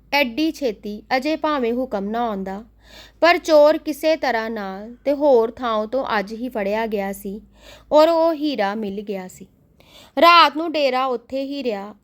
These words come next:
ਆਗਾ ਖਾਂ ਨੂੰ ਬੇਚੈਨੀ ਖਾ ਰਹੀ ਸੀ। ਉਸ ਦੀ ਵਿਉਂਤ ਦਾ ਅੱਧਾ ਹਿੱਸਾ ਅੱਜ ਹੀ ਫੈਸਲਾ ਹੋ ਜਾਣਾ ਚਾਹੀਦਾ ਸੀ, ਪਰ ਜਦ ਤੱਕ ਕਿ ਕੋਈ ਸੱਜਣ ਭੇਤੀ ਮਦਦਗਾਰ ਨਾ ਬਣੇ,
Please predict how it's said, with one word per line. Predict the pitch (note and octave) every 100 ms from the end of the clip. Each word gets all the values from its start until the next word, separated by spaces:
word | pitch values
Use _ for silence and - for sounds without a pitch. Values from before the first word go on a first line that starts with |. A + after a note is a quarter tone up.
| -
ਆਗਾ | C#4 C4 C#4 D4+
ਖਾਂ | D4 A3+
ਨੂੰ | G#3+ A#3
ਬੇਚੈਨੀ | B3 B3 A3+ G3+ G#3 B3
ਖਾ | B3 G3+
ਰਹੀ | F#3+ G3+
ਸੀ। | G3+ G3 G#3 _ _ - - -
ਉਸ | E4 E4+
ਦੀ | D#4+ F#4
ਵਿਉਂਤ | D4 C#4+ D4 C#4+
ਦਾ | D#4 A#3
ਅੱਧਾ | G#3 B3+ C4+
ਹਿੱਸਾ | C4+ - G3+ G3+ - A#3
ਅੱਜ | G#3+
ਹੀ | B3+ C#4
ਫੈਸਲਾ | C#4 A3 G3 G3+ G#3+ A#3+
ਹੋ | A#3+
ਜਾਣਾ | A3 G3+ F#3 G3
ਚਾਹੀਦਾ | G3+ F#3 F#3 G3
ਸੀ, | G3 F#3 _ _ _ - - _
ਪਰ | D#4+ F4
ਜਦ | B3+ D4+ E4 -
ਤੱਕ | C#4 B3 _
ਕਿ | D4
ਕੋਈ | C#4+ C4+ C#4
ਸੱਜਣ | C4+ A3+ G3 A#3+ B3+
ਭੇਤੀ | C4 B3+ G#3 G#3+
ਮਦਦਗਾਰ | A3 A3 B3 A3 A3+ G3+
ਨਾ | G3 G#3+
ਬਣੇ, | G#3 G#3 F#3+